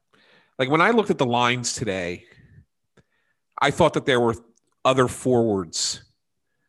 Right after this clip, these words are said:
who were more likely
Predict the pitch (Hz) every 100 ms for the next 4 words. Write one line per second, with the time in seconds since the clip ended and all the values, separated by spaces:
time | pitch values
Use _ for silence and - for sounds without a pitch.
0 | _ _ _ - 135 127 123 117 113 107
1 | 104 _ _ _ _ _ _ _ _ 113
2 | 117 120 135 127 113 120 120 104 95 95